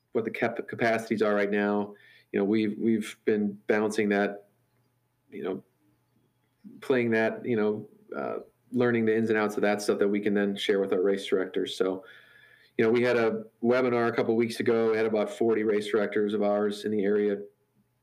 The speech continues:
tune in for it. And we just covered all the covid stuff. Like, what is a,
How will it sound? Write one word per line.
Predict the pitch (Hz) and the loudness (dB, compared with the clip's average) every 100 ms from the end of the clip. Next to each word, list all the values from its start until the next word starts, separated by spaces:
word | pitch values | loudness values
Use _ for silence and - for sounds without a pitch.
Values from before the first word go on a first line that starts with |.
| _ - | _ -6
tune | 113 107 | -2 0
in | 104 | 0
for | 104 107 104 | 0 2 2
it. | 104 - | 0 -4
And | 107 | -2
we | 104 | 0
just | 110 104 - | 0 0 0
covered | 113 104 | 0 2
all | 101 104 | 2 2
the | 107 | 0
covid | 104 104 92 - | 0 0 0 -4
stuff. | - 90 87 | -2 -4 -2
Like, | 92 92 - _ _ _ _ _ | -4 -6 -6 _ _ _ _ _
what | 113 110 | -2 2
is | 107 104 | 2 2
a, | 110 104 101 | 2 2 0